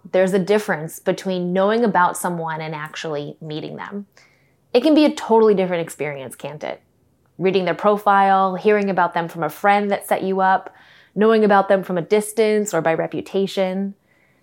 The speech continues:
And then you have your first conversation, or first meetup, or date. And it's likely different for them and for you. It's kind of a risk,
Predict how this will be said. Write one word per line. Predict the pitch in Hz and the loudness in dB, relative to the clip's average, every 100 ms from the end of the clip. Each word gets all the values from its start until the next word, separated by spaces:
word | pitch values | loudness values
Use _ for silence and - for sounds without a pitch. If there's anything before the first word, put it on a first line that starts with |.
| _ _ | _ _
And | 180 196 | -2 2
then | 202 220 208 | 2 2 2
you | 202 | 0
have | 185 175 170 170 | 0 -2 -2 -2
your | |
first | 165 160 160 - | -6 -8 -10 -12
conversation, | 156 170 - - - - 185 _ _ _ | -12 -10 -8 -8 -10 -16 -20 _ _ _
or | 185 | -6
first | - 202 196 | -2 -2 -2
meetup, | 185 165 - - - | -4 -4 -8 -14 -8
or | 180 | -6
date. | 180 190 165 - _ _ _ _ _ _ _ - | 0 0 0 -6 _ _ _ _ _ _ _ -4
And | 190 220 226 - | 0 0 -2 2
it's | 233 214 | 2 2
likely | 196 196 269 - 302 285 - - | 2 4 2 2 0 0 -4 -4
different | 185 - - - - - _ _ _ _ _ | -4 -4 -10 -10 -20 -20 _ _ _ _ _
for | - 214 | 0 2
them | 190 196 214 208 190 | 2 2 0 0 -2
and | 202 208 | -4 -4
for | - | -4
you. | 175 165 196 185 - _ _ _ _ _ _ _ _ _ - | -6 -4 -8 -12 -16 _ _ _ _ _ _ _ _ _ -2
It's | 240 - _ | -2 -4 _
kind | - 330 359 | -2 0 2
of | |
a | 330 | 2
risk, | 196 196 262 - | 2 2 0 -4